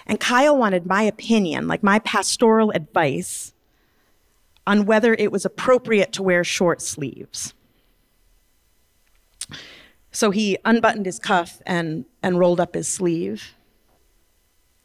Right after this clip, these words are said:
And his forearm looked regular. Like, maybe a little dry, like, a little tiny bit dry.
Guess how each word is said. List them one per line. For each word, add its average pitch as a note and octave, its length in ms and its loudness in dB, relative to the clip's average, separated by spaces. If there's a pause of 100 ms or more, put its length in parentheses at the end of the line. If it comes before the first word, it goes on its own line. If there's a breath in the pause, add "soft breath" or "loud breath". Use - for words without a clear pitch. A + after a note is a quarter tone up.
(120)
And G#3 120 0
his G3+ 120 0
forearm F#3+ 520 2
looked - 440 -4 (1700)
regular. F3+ 540 -2 (1300)
Like, G3 100 -10
maybe F#3 380 0
a - 80 -4
little F3 240 -2
dry, F3 520 -2
like, C#3+ 140 -4
a - 40 -4
little F3+ 200 -4
tiny G3 400 -4
bit G#3+ 200 -4
dry. G3 500 -4